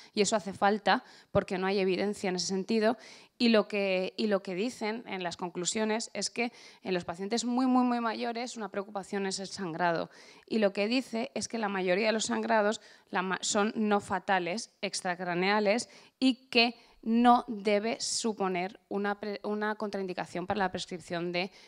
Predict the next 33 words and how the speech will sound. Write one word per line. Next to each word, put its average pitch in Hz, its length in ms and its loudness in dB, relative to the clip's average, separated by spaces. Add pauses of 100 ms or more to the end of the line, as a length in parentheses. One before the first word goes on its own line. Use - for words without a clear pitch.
(180)
la 202 180 0
anticoagulación, 180 840 0
con, 196 280 -2
sobre 175 220 -4
todo 175 260 0
con 175 180 -4
acots. 170 440 -6
Yo 185 100 -6
creo 196 160 -4
que 190 80 -8
es 190 100 -4
un 196 120 -6
poco 185 180 -2
el 202 60 0
mensaje 185 540 -6 (420)
que 196 100 -2
hay 180 100 -2
que 202 140 -2
dar 190 200 2
y 208 60 -2
que 196 60 -10
estamos 180 300 -6
dando 180 460 -2
en 185 180 -8
toda 170 240 -2
la 151 140 -8
charla. 143 420 -14 (2750)
Si - 160 -12
me 175 160 -10
pasáis 180 580 -8
una 196 140 -10
vez 175 160 -12
más. 202 320 -12